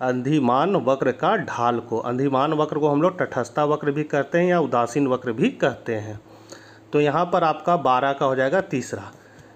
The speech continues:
तेरह नंबर है, यदि उपभोक्ता की आय में वृद्धि से वस्तु एक्स की मांग कम हो जाती है तो वस्तु एक्स होगी। तो वस्तु एक्स क्या होगी? गिफेन वस्तु। तो तेरह का यहाँ हो जाएगा चौथा। चौदह है, यदि किसी वस्तु की मांग रेखा कीमत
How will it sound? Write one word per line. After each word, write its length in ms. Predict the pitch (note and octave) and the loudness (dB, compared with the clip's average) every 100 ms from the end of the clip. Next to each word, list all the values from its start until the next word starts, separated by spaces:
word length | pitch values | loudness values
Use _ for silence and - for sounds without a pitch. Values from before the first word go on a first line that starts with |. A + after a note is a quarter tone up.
| - | -2
तेरह 260 | D3 D#3+ F#3+ | 2 4 4
नंबर 340 | G3 F#3+ F#3 | 2 2 4
है, 180 | F3+ E3 | 4 4
यदि 340 | D#3+ D#3+ G#3 G#3+ - - D3 | 2 2 0 -2 -10 -8 -4
उपभोक्ता 560 | D3 C#3 D#3+ - G3 | 0 2 2 2 -2
की 160 | F#3+ F3+ | 0 2
आय 220 | D#3 F3 | 2 2
में 120 | F#3 | 2
वृद्धि 420 | D3 D3 C#3 F#3+ | 2 0 2 0
से 160 | F3+ D3+ | 2 2
वस्तु 400 | C#3 C#3 - F3+ | 2 0 2 0
एक्स 240 | D#3 E3 | 2 0
की 140 | - D#3+ | 2 2
मांग 300 | D3 D#3 D3+ | 4 2 -2
कम 240 | - F3 | 0 2
हो 180 | F3 E3 | 4 2
जाती 360 | C#3+ B2+ - C3 | 2 0 -2 0
है 120 | C3 | 0
तो 220 | - C3+ | 2 2
वस्तु 400 | C3 B2+ - - | 2 0 -2 0
एक्स 280 | C#3+ D3 - | 0 -2 -8
होगी। 460 | A#2 B2+ A#2+ A#2+ - - - - | -2 -2 0 -4 -4 -18 -20 -6
तो 100 | B2 | 0
वस्तु 340 | B2+ B2+ D3 | 0 0 0
एक्स 180 | C#3 - | 0 0
क्या 160 | - C#3 | -2 0
होगी? 240 | C#3+ F3 | 0 -2
गिफेन 500 | C3+ A#2+ A#2 B2+ A#2 | -4 -8 -4 -2 0
वस्तु। 460 | A2 G#2 - A#2 A2 - - - - | -2 -6 -8 -12 -12 -16 -20 -20 -6
तो 80 | C#3+ | -6
तेरह 400 | C#3 C3 B2+ C3+ | 0 0 2 0
का 200 | C3+ C3+ | 0 0
यहाँ 200 | C3 B2+ | 0 0
हो 100 | B2+ | 0
जाएगा 220 | C3 E3 | 0 0
चौथा। 580 | F#3+ B2+ A2 G#2+ - G#2+ - - - - - - - - - - | 0 0 -2 -4 -12 -12 -16 -20 -20 -20 -20 -20 -20 -20 -20 -2
चौदह 340 | C#3 D#3 G3+ G3 | 0 2 2 2
है, 160 | F3+ | 4
यदि 200 | E3+ F#3 | 4 2
किसी 300 | - F#3 F#3 | 0 0 2
वस्तु 380 | D#3+ D#3 D3+ G3 | 4 2 2 -2
की 320 | F#3+ F#3+ F#3+ | 0 0 2
मांग 360 | B2 C#3 D#3+ E3+ | 2 2 2 2
रेखा 380 | D3+ C#3+ D3 B2 | 0 0 0 -2
कीमत 680 | - E3 D#3 D3+ - - | -2 0 4 4 0 -10